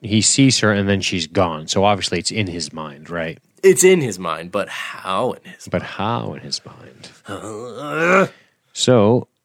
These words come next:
Speaker 1: back on Colonial Flight seven nine eight, we get the government emergency case Orange, only called if the president, vice president, and most cabinet members are dead. Rosalind sends in
Speaker 2: Yeah.
Speaker 1: her code, and she goes to sit down and rest.
Speaker 2: Yeah, and that, that sending in that code is definitely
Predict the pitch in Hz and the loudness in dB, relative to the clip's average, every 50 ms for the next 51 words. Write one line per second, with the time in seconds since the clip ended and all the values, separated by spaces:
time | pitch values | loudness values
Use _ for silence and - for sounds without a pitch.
0 | _ - 110 120 123 127 - 123 113 107 - - - 104 104 104 104 101 95 90 | _ -2 2 2 2 4 2 2 0 0 -2 -4 0 2 2 4 4 2 0 0
1 | - - 101 92 - - - 101 92 95 95 90 85 85 87 98 110 120 120 - | 2 2 2 2 2 2 0 0 0 0 -2 -2 -4 -2 0 2 2 2 2 0
2 | - 107 101 90 107 104 - 98 90 76 _ _ _ - 101 92 98 98 98 101 | -2 -4 -2 0 0 -2 -2 -4 -8 -8 _ _ _ 0 0 0 2 0 -2 -2
3 | 85 87 92 90 90 92 98 95 92 90 - - - - - - 92 80 - - | -2 -4 -6 -4 -2 -2 0 0 -2 -4 -6 -10 -10 -10 -6 -6 -4 -4 -4 -6
4 | - _ 120 123 135 143 143 135 135 135 131 127 - - - - - _ _ _ | -4 _ 2 2 4 4 4 4 4 2 0 -2 -4 -4 -6 -6 -10 _ _ _
5 | _ _ _ _ 117 117 113 107 - - 101 101 101 90 - - - - - - | _ _ _ _ 2 2 2 2 0 2 2 2 2 0 -2 -8 -14 -10 -2 0
6 | 107 104 92 98 101 95 87 87 92 92 - - - 98 90 87 92 92 80 92 | 0 0 2 0 -2 -2 0 -2 -2 -2 -2 -2 -2 -2 -2 -2 -4 -6 -6 -8
7 | 90 87 90 92 95 92 - - - 92 92 92 85 87 90 85 82 82 76 76 | -8 -4 0 0 0 0 -2 -2 -2 -2 -2 -2 -4 -8 -10 -10 -10 -10 -10 -12
8 | 73 - _ _ _ 90 90 101 110 113 127 117 101 85 - - 80 87 87 95 | -14 -16 _ _ _ -4 0 0 2 2 2 0 0 -4 -10 -12 -8 -2 0 0
9 | 107 98 85 98 95 92 - - 95 90 - 85 80 82 82 - _ - - 117 | 0 0 -2 -4 -6 -4 -4 -4 -4 -4 -4 -8 -10 -12 -14 -16 _ -2 2 4
10 | 117 117 120 120 113 101 95 - 110 98 101 98 95 - - 107 - - 107 - | 6 6 6 4 2 -2 -4 -6 -4 -4 -2 -4 -4 -4 -4 -4 -2 -4 -2 -2
11 | 101 95 90 87 85 80 78 69 76 82 - - - - - - - - _ _ | -2 -4 -4 -4 -8 -12 -14 -10 -10 -10 -8 -8 -8 -8 -8 -8 -10 -16 _ _
12 | _ - - 85 80 80 82 - - - _ - 101 101 95 131 160 180 170 - | _ -18 -14 -12 -12 -12 -12 -16 -18 -18 _ -10 -6 -2 2 2 2 2 0 -2
13 | - 120 110 147 135 - - 196 214 208 190 180 175 170 156 143 135 120 - - | -6 -2 -2 0 2 4 4 4 6 6 6 4 4 4 4 2 2 2 -2 2
14 | 151 135 123 113 107 101 101 92 - - 123 117 110 - 123 113 98 98 101 101 | 4 4 6 6 4 2 -2 -4 -2 0 0 0 0 0 -4 -4 -2 -2 0 2
15 | 95 95 92 - | 2 2 0 -2